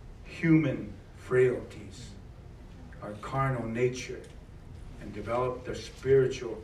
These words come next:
nature. And we're gonna see that God will be able to minister, and God will be able to help us to grow in that. And, uh,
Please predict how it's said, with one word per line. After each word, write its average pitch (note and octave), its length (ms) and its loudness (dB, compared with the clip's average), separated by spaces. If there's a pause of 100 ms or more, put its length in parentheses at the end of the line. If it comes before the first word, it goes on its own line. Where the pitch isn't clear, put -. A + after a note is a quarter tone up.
(120)
nature. A2+ 420 -8 (720)
And G#2 140 -10
we're G#2+ 60 -8
gonna A2 160 -2
see C3 240 -4
that A#2 200 -2
God A#2 220 -4
will A#2 100 -4
be A#2 180 0
able A#2+ 140 0
to A2 100 -8
minister, B2+ 440 -4
and G#2+ 120 -6
God A2+ 180 -6
will G#2+ 80 -6
be A2 100 -6
able A2+ 180 -2
to - 120 -8
help A#2+ 200 -4
us - 140 -6
to G#2 80 -10
grow A#2 480 0 (580)
in C3 240 0
that. G#2+ 340 -4
And, G#2+ 220 -6
uh, G2+ 100 -8